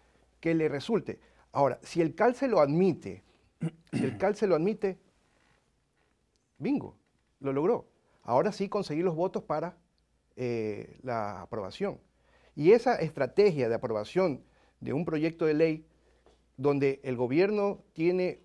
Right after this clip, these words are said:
una cantidad mínima de asambleístas, tendrá que hacer una estrategia muy definida,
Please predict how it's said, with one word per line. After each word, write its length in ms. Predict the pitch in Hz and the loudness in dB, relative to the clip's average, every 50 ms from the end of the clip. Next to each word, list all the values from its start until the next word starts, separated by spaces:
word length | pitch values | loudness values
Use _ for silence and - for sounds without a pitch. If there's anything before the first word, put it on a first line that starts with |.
| _ - | _ -6
una 320 | 147 156 170 175 165 165 | -4 -2 0 -2 -2 -2
cantidad 460 | 160 143 131 131 123 135 151 151 - _ _ _ | -2 -6 -4 -2 0 2 2 0 -2 _ _ _
mínima 640 | - 151 180 247 302 269 185 147 131 127 123 127 - _ _ _ | -4 -2 0 0 2 0 0 0 0 -2 -4 -6 -12 _ _ _
de 120 | - 123 120 | -6 -6 -6
asambleístas, 800 | 117 - 131 127 127 139 160 156 - - - 107 101 - _ _ _ _ _ _ _ _ | -6 -4 -6 -4 -2 0 0 0 -2 -4 -10 -12 -12 -12 _ _ _ _ _ _ _ _
tendrá 260 | - 131 131 147 190 | -4 -2 0 0 0
que 100 | 185 - | -2 -2
hacer 180 | 202 - 214 202 | -4 -2 -2 -2
una 140 | 202 196 190 | -2 -2 -4
estrategia 720 | 165 - 170 143 123 - - 180 175 165 151 135 - - _ - | -4 -4 -4 -6 -4 -2 -2 -2 0 0 -2 -4 -4 -8 _ -10
muy 320 | 156 156 196 262 311 277 | -4 -2 0 2 2 2
definida, 640 | 214 185 170 - 156 147 165 175 151 120 110 113 | 0 0 -2 0 -2 0 0 0 0 0 -2 -2